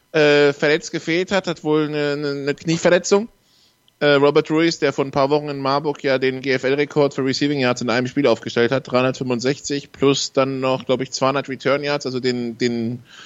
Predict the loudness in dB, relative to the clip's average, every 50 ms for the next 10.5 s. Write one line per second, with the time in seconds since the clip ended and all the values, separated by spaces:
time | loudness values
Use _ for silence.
0 | -20 -20 _ _ _ _ 0 2 2 2 2 0 2 2 2 2 2 2 2 0
1 | 0 -2 -4 -6 -8 -10 _ _ _ _ _ _ -16 -4 0 0 0 0 2 2
2 | 2 2 2 -2 -6 -6 -2 0 0 0 0 -2 -6 -10 -6 -2 0 0 0 0
3 | -2 -4 -4 -4 -2 -2 -2 -4 -4 -2 -2 -2 0 0 -2 -2 -2 -2 -4 -4
4 | -4 -4 -6 -6 -6 -8 -6 -6 -6 -6 -4 -4 0 2 2 2 0 -2 -6 -6
5 | -6 -4 -2 0 0 0 2 2 2 2 2 2 2 2 2 2 2 2 2 -2
6 | -2 -2 -4 -4 -2 -2 -2 -4 -6 _ _ _ -20 -4 _ 4 4 4 4 4
7 | 2 2 2 0 0 0 0 0 -2 -2 -4 -4 -2 -2 -2 -2 -2 -2 -2 -4
8 | -6 -8 -8 -10 -8 -4 -2 0 0 0 0 -4 -8 _ _ -20 _ _ _ 0
9 | 2 2 4 4 2 2 0 0 0 0 0 2 2 0 2 0 -2 -2 -4 -4
10 | -4 -4 -2 0 0 0 0 0 -2